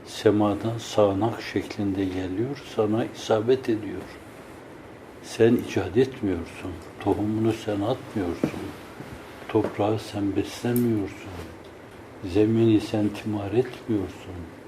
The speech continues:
dikenleri sen kesmiyorsun, o haristanı bahistanı sen çevirmiyorsun. Sana bir yerden, âli bir divanda sadece isabet ediyor.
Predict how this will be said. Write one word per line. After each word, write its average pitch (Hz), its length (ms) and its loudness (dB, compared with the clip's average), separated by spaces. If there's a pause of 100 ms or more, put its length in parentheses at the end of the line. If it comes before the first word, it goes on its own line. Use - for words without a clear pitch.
(640)
dikenleri 107 640 4 (100)
sen 104 200 0
kesmiyorsun, 110 920 2 (1400)
o 101 60 0
haristanı 110 840 4 (180)
bahistanı 107 720 4 (120)
sen 104 220 0
çevirmiyorsun. 107 1000 2 (1000)
Sana 107 440 0 (120)
bir 107 80 2
yerden, 95 540 6 (140)
âli 107 760 6
bir 104 180 0
divanda 104 540 0 (760)
sadece 101 600 0
isabet 101 600 -8
ediyor. 95 360 -8